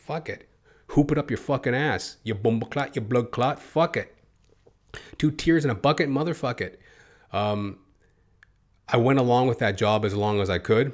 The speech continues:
Um, I took it for the utility and, you know, it served the purpose. I enjoyed it for the time. Came to a point when I was like, "Mm, done." Quit.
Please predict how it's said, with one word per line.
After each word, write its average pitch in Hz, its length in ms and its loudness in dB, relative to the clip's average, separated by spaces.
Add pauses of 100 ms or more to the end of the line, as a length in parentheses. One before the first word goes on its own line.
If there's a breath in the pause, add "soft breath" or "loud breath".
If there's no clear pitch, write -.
(300)
Um, 95 500 -6 (400)
I 117 80 0
took - 260 -2
it - 80 -2
for 113 160 -4
the 101 80 -4
utility 110 760 -2 (640)
and, 95 440 -6
you 131 40 -4
know, 98 220 -4
it 104 80 -8
served 107 380 0
the 107 80 -4
purpose. 156 720 -6
I 113 80 -2
enjoyed 101 400 0
it 101 80 -2
for 104 140 -6
the 92 80 -4
time. 104 420 -4 (460 soft breath)
Came 165 200 6
to 156 100 6
a 139 40 6
point 131 320 4
when 120 100 -2
I 117 40 2
was 101 140 0
like, 101 260 -4
"Mm, 131 260 -6 (160)
done." 90 340 -2 (1300)
Quit. 127 400 2